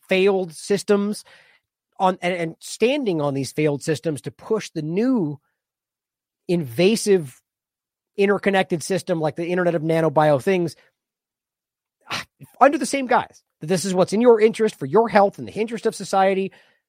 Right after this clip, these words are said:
when so far they don't seem to hit the mark too often. Now, let's get into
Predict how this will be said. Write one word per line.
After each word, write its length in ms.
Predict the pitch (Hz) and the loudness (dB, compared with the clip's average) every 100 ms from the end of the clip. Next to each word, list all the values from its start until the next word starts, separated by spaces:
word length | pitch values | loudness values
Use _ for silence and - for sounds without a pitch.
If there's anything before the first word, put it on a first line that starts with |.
| _ | _
when 200 | - 151 - | -10 -10 -10
so 240 | - 196 202 | -4 2 2
far 380 | - 175 170 - | 6 6 6 2
they 140 | 156 | -2
don't 220 | 156 156 | 0 -2
seem 200 | - 156 | -4 -6
to 60 | 131 | -4
hit 100 | 131 | -6
the 60 | 131 | -6
mark 220 | 123 107 | -6 -6
too 120 | 123 | -8
often. 360 | 90 87 - 151 _ _ _ _ _ _ _ _ _ _ _ _ _ | -8 -12 -16 -20 _ _ _ _ _ _ _ _ _ _ _ _ _
Now, 140 | 185 156 | 0 4
let's 180 | 196 - | 4 4
get 160 | 240 | 2
into 440 | 208 185 170 170 | 2 0 -2 -2